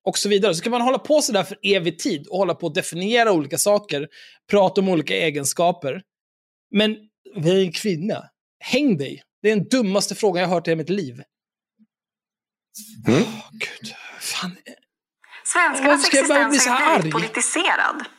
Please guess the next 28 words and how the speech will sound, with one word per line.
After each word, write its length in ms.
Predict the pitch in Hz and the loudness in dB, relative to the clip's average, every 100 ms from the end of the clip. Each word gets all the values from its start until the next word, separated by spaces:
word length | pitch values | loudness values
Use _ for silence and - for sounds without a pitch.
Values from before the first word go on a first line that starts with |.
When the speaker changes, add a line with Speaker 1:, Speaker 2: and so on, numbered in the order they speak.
| _ - | _ -4
Speaker 3:
En 100 | 262 | -2
politisk 680 | 269 262 349 339 196 - - | -2 -2 -2 -2 -4 -4 -4
fråga. 380 | 285 247 214 302 - - - _ _ - | 0 0 0 0 -2 -4 -18 _ _ -2
Ta 80 | 339 349 | 0 0
till 100 | 339 | -2
exempel 360 | 330 220 202 220 | -2 -2 -2 -2
det 100 | 220 240 | -2 -2
nyliga 280 | 214 190 196 | -2 -2 -2
terrorattentatet 1040 | 262 254 185 185 190 190 285 339 - 180 - | 0 0 2 0 -2 -2 0 0 0 -6 -4
mot 120 | 285 285 | -4 -2
svenskarna 480 | 311 254 - 220 226 | -2 -2 -2 -2 -2
i 40 | |
Bryssel. 500 | 214 330 403 - 196 - - - 220 | -2 -4 -2 -2 -2 -4 -12 0 0
De 60 | 262 359 | 2 2
mördades 400 | 339 240 240 254 - | 2 0 -2 -2 -2
för 100 | 285 - - 339 | -2 -2 0 0
att 140 | - - - | 0 -10 -4
de 100 | 349 302 | -2 0
var 240 | 214 185 196 - | 2 2 0 0
svenskar. 520 | 208 170 - 175 - - - - | -2 -2 -2 -2 -2 -6 -16 -8
Det 80 | 196 208 | -2 0
var 100 | 220 - 302 | 0 -2 -2
inga 180 | 254 277 | 0 0
demonstrationer, 840 | 269 269 262 240 262 262 226 175 180 - - 277 | 0 -2 -2 -2 -2 -2 -2 -2 -4 -8 -8 -6
inga 200 | 262 254 | -2 -2
minnesstunder, 920 | 269 277 226 208 - 269 269 208 - - - - | 0 -2 -2 -4 -4 -4 -4 -2 -4 -4 -10 -8
inga 320 | 294 247 247 | -4 -2 -2
samlingar 720 | - 311 214 233 302 196 - | 0 -2 0 -4 -2 -2 -4